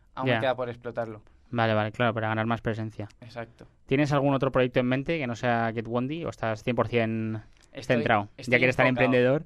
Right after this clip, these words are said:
Speaker 1: <laughs> No, no, estoy ahí enfocado y también estoy como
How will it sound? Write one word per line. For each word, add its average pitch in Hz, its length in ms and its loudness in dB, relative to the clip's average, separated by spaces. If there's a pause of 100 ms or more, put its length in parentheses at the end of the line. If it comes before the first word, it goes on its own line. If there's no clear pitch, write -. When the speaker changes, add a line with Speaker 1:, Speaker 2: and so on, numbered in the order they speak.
(140)
Speaker 1:
<laughs> - 460 -8
No, 190 160 0
no, 196 100 0
estoy 180 260 -4
ahí 185 160 -4
enfocado 185 580 -2
y 147 340 -8
también 143 320 -4
estoy 151 300 -6
como 147 560 -2